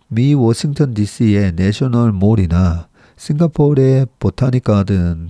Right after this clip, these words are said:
같은 공간으로 탈바꿈 시키겠다는 구상이다. 아울러 동서 여의도의 단절을 유발한다는 지적을 받는 여의도 공원 재구조화 작업에도 한층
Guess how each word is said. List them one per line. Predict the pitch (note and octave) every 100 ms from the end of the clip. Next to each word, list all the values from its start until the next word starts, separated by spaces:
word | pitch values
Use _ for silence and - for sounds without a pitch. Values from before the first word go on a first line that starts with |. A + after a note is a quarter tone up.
| E2+
같은 | G2+ - - D3 D3 -
공간으로 | A#2 F#2+ F#2+ G#2+ F2+ D#2+ G#2 D#2+ - _ _ - - - -
탈바꿈 | - C3 C#3 C3+ - C#3+ C#3 C3+ B2+
시키겠다는 | - D3 C3 A2 G2 C3+ E3+
구상이다. | D3+ G#2 F#2+ E2+ F#2+ F2+ F#2 G2 - _ _ _ _ _ _ - _ - - _ - - _
아울러 | C3+ D3 D#3 C#3+
동서 | C3+ C#3+ D3 C#3+ C#3+ C#3 C3+ D3+ D3 C3+
여의도의 | G#2 A2 G#2 G#2
단절을 | G2+ F#2+ G2+ F#2+ F#2 B2+
유발한다는 | G2+ G2 G2+ G2 F2+ F2+ G2 A#2+
지적을 | G#2+ A2 G#2+ G2+
받는 | F#2 F2+ E2+ F#2 F2 F2+
여의도 | F#2+ G#2 G#2+
공원 | G2+ F#2 G2+ A#2 A#2+ -
재구조화 | - G#2 B2 - G#2 A2 G2+ F#2+ A#2+ B2+
작업에도 | - A2+ A2 F#2 E2 F#2 B2+ - _ _ _
한층 | - - G#2 G#2 C#3+ C3+ C#3+